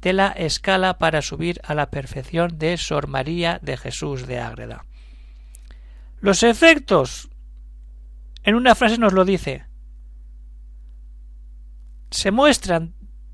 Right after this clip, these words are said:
que es del Señor. No parece, puede dudar el alma que está aquí su majestad. Ese es el primer efecto.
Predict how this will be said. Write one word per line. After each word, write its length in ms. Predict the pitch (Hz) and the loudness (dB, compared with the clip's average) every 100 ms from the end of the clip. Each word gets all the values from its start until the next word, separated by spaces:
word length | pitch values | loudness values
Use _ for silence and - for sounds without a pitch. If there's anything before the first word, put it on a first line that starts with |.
| - - - - - | -18 -18 -20 -20 -2
que 100 | 226 | 0
es 100 | 202 | 2
del 140 | 196 | 0
Señor. 360 | 175 175 156 139 - - - - - - - | -2 -2 -2 -4 -6 -20 -20 -20 -20 -20 -10
No 260 | 185 247 302 | 2 6 8
parece, 500 | 285 302 277 - 180 | 10 8 6 4 0
puede 320 | - 247 247 | 4 4 6
dudar 380 | 214 208 226 214 | 6 8 8 8
el 140 | 196 208 | 6 6
alma 280 | 226 220 | 8 4
que 100 | 214 | 2
está 200 | 185 - | -2 2
aquí 180 | 202 - | 0 0
su 140 | 170 175 | -6 -2
majestad. 600 | 165 - 143 - - - - | -2 -2 -8 -8 -12 -14 -8
Ese 180 | 208 | -6
es 40 | 196 | -4
el 80 | 175 | -6
primer 260 | 170 165 | -6 -4
efecto. 480 | 139 - 127 - - | -4 -8 -14 -16 -18